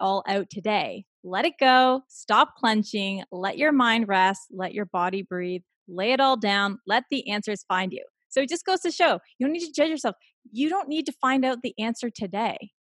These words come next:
It can come to you another day. And this is why your Instagram's amazing. We also talk about being good enough. And another quote I pulled is, "Decide that you are enough exactly as you are so that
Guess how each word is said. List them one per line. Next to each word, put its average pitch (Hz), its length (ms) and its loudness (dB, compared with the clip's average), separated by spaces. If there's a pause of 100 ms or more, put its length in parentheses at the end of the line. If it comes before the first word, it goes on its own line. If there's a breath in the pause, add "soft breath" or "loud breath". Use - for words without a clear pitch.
(220)
It 254 120 0
can 311 140 -4
come 302 260 -2
to 311 120 -4
you 302 60 0
another 247 340 2
day. 196 300 2
And 220 80 0
this 254 160 -2
is 285 80 -10
why 277 280 6
your 226 180 0
Instagram's 220 480 -2
amazing. 202 560 -4
We 254 100 2
also 277 220 0
talk 233 320 -2
about 202 280 0 (460 loud breath)
being 240 340 4
good 208 200 0
enough. 254 340 0 (560)
And 247 80 2
another 254 280 4
quote 233 200 2
I 214 60 2
pulled 208 240 0
is, 196 140 -4 (260 soft breath)
"Decide 262 520 0
that 269 120 4
you 240 320 2
are 208 260 2
enough 190 460 0 (260)
exactly 202 720 -2
as 208 240 0
you 208 200 -2
are 175 460 0
so 202 320 -4
that 185 220 2